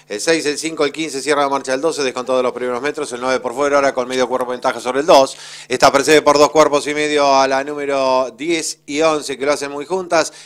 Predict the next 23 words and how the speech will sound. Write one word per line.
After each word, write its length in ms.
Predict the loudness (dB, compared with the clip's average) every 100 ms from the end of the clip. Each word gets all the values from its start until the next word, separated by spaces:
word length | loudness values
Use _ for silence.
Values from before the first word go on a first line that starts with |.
| -6
el 180 | -6 -2
trece 300 | -2 -2 -2
más 180 | -2 -2
abierta 320 | -2 -2 -4
que 120 | -6
pasa 200 | -6 -8
al 60 | -8
tercer 280 | -8 -6
lugar, 380 | -4 2 4 4
a 80 | 2
dos 120 | 0
cuerpos 280 | -2 -4 -4
quedan 220 | -4 -4
el 120 | -6
quince, 380 | -10 -10 -10 -10
el 60 | -6
catorce, 520 | -4 -2 -4 -4 -8
el 140 | -8
cinco, 500 | -8 -10 -12 -10 -10 -12 -20 -18 -4
el 220 | -2 0
seis, 520 | 4 6 6 0 -4
el 260 | 0 0 0
tres 560 | 0 4 4 2 -4